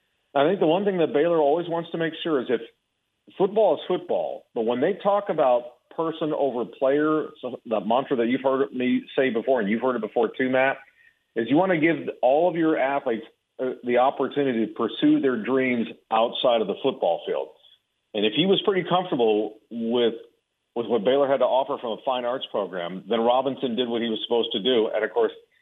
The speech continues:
now he can dazzle everybody on two stages, as I mentioned in the story. He can do it at McLean Stadium, and, of course, he can do it, uh, <laughs> uh, on the,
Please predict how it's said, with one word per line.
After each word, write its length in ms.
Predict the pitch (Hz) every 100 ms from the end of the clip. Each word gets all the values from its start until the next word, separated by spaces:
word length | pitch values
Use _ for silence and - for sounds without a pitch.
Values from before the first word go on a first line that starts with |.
| _ -
now 160 | 120 160
he 40 |
can 300 | 156 135 135 - _ 113
dazzle 420 | 123 139 151 139
everybody 340 | 135 135 135
on 160 | 131 120
two 140 | 160 151
stages, 420 | 151 147 131 107
as 80 | 107
I 60 | 113
mentioned 320 | 127 127 123
in 40 |
the 80 | 110
story. 300 | - 135 104
He 40 | 104
can 140 | 110
do 160 | 127 123
it 60 |
at 160 | 113 -
McLean 380 | - - 127 123
Stadium, 280 | 143 131 131
and, 100 | 113
of 20 |
course, 180 | - 117
he 80 | 131
can 140 | 113 110
do 180 | 123 113
it, 60 | - _ _ _ -
uh, 200 | 101 98 104 - -
<laughs> 20 | 180 170 170 - 147 - - - _ 117
uh, 40 |
on 340 | 113 107 120
the, 80 | 113